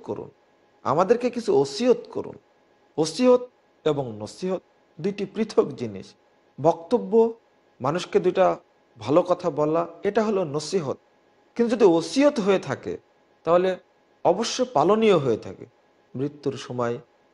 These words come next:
পিতামাতা যে ওসিয়তটা করে যায়, সেটা যেমন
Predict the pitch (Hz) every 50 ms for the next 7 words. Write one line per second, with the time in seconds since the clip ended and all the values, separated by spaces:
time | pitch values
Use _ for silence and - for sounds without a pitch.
0 | _ _ _ _ _ - 127 127 151 139 135 135 127 131 117 113 120 117 117 117
1 | - - 117 113 - - 147 147 139 147 - - 117 107 - - 117 117 113 113
2 | 101 110 107 104 104 98 - - _ _ _ _ _ - - 156 151 165 160 160
3 | 151 139 135 127 123